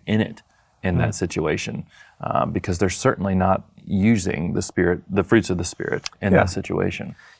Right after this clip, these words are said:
Speaker 2: Yeah, I mean, we're not, we're not operating. I think it's interesting that, that in Galatians, Paul says, "Ye who are spiritual."
Speaker 1: Yeah.
Speaker 2: You know? And yet we're talking about a fellow brother.
Speaker 1: Mm-hmm.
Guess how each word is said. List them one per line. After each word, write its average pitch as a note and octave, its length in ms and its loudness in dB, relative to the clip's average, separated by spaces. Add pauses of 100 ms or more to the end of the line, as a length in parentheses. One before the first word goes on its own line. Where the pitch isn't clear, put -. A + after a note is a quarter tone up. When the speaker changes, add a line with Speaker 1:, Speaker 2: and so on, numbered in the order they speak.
Speaker 2:
Yeah, A#2+ 140 10
I A#2+ 60 8
mean, B2+ 140 8
we're C3+ 140 6
not, C3 260 4
we're B2+ 100 2
not A#2+ 160 4
operating. A2+ 840 4 (280)
I C#3+ 200 -8
think B2 160 2
it's A2+ 120 2
interesting A#2 440 0
that, A2+ 180 -2 (140)
that A#2+ 320 -2
in A2+ 100 -2
Galatians, A2+ 460 2
Paul A2+ 180 2
says, G#2 220 0
"Ye B2+ 100 6
who A2 140 2
are G#2 100 0
spiritual." A#2+ 760 -2 (460)
Speaker 1:
Yeah. F2 260 -6 (420)
Speaker 2:
You A2+ 80 -4
know? G#2+ 180 -2 (800)
And C3 100 6
yet C3+ 120 6
we're C3 60 6
talking C#3 300 6
about B2 440 4
a - 60 -2
fellow B2+ 280 6
brother. B2 400 6 (120)
Speaker 1:
Mm-hmm. F#2 300 -2